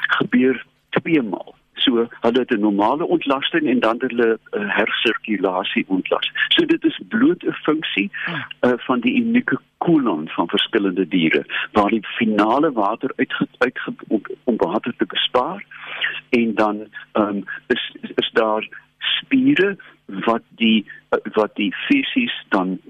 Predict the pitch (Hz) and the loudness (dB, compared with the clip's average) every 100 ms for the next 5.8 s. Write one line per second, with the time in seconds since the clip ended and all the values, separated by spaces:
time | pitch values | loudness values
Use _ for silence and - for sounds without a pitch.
0 | - - 160 - - - - - - - | -4 0 0 -2 -8 -8 -16 -16 -12 -2
1 | 98 90 104 - 101 104 - 104 98 98 | 0 0 -4 -2 2 2 2 2 4 4
2 | - 131 113 101 98 - 117 104 95 90 | 4 2 2 2 0 0 2 2 2 2
3 | 98 123 117 123 - 139 123 - - 156 | 0 0 -2 -2 0 0 0 -6 -2 0
4 | 151 - - - 190 190 - 123 123 123 | 0 -2 -4 0 0 0 0 0 2 0
5 | - 110 - - - 123 117 | 0 -4 -2 -2 0 0 0